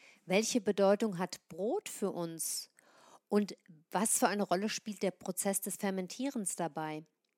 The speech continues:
Wozu braucht man Sauerteig? Wie backt man ein gutes Brot? Was ist dem Bäcker wichtig?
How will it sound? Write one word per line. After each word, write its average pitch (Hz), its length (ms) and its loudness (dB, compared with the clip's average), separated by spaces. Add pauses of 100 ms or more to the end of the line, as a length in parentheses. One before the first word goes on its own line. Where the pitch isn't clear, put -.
(440)
Wozu 175 280 -6
braucht 170 260 -2
man 175 160 -2
Sauerteig? 180 800 -2 (600)
Wie 196 180 -6
backt - 380 -2
man 214 200 0
ein 170 160 -6
gutes 160 340 -8
Brot? 160 520 -4 (800)
Was 175 160 0
ist - 160 -4
dem 175 120 -4
Bäcker 180 380 -4
wichtig? 160 560 -8